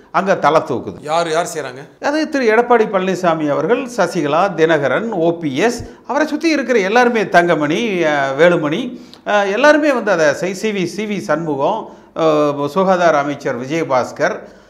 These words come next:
Speaker 1: எல்லோருமே அதை வந்து செய்றாங்க. அப்ப அந்த ஜாதி அரசியலுக்கு போகையில
Speaker 2: நீங்க ரொம்ப பெரிய பட்டியலை போட்டீங்க. நீங்க முதல்ல திரு எடப்பாடி பழனிசாமி ஆரம்பிச்சீங்க.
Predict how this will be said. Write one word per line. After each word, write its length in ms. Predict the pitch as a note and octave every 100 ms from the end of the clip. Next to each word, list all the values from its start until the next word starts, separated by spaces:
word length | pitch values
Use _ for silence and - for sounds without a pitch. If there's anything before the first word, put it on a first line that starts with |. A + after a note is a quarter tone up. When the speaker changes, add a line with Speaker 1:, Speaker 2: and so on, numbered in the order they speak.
| _ -
Speaker 1:
எல்லோருமே 440 | A3 D4+ D4+ D4+
அதை 180 | C4+ G#3+
வந்து 440 | F#3 G3 F3 C#3+ -
செய்றாங்க. 460 | D#3+ C#3+ A#2 G#2+
அப்ப 240 | - G3 C#4
அந்த 120 | G#3
ஜாதி 480 | D3 A#3 D#4+ E4 D4
அரசியலுக்கு 600 | A#3+ - G#3 E3 D3+ F#3+
போகையில 560 | F#3 F3+ D3+ A#2 G2+ - -
Speaker 2:
நீங்க 160 | E3+
ரொம்ப 220 | D3+ F3+
பெரிய 260 | G#3 G#3+ A3+
பட்டியலை 360 | F3+ F3 D#3+ C3+
போட்டீங்க. 300 | B2+ G#2 F#2+ - _ -
நீங்க 260 | D#3 D3 C#3+
முதல்ல 180 | G3+ G#3
திரு 160 | F#3
எடப்பாடி 280 | E3 F#3+ F#3
பழனிசாமி 460 | F3+ D#3 D#3+ D#3+ D#3
ஆரம்பிச்சீங்க. 520 | D3 C#3 B2 A2 G#2